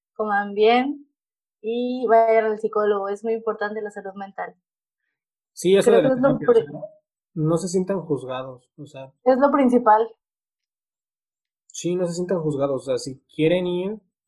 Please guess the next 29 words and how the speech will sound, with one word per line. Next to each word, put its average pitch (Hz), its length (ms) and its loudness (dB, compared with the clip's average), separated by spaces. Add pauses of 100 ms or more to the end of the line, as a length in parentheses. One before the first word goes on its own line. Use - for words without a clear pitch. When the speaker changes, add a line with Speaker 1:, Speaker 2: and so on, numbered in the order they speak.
(1000)
Speaker 2:
no 165 180 2
necesariamente 214 760 0
tienes 170 320 -4
que 143 80 -6
estar 156 440 -4 (400)
con 147 240 -4
un 160 120 -4
problema 151 360 0
fuerte 147 360 -6
para 120 340 -10
ir, 131 240 -20
o 139 100 -16
sea, 135 300 -14 (360)
si - 100 -12
ustedes 180 240 2
no 202 120 4
tienen 185 220 0
como 180 300 2
la 123 420 -2 (200)
confianza 170 840 -2 (360)
de 160 80 -8
platicar 151 380 -4
con 165 200 -4
un 170 60 -4
amigo 160 460 0
o 127 80 -8
con 131 160 -14
sus 131 220 -20
familiares, 151 680 0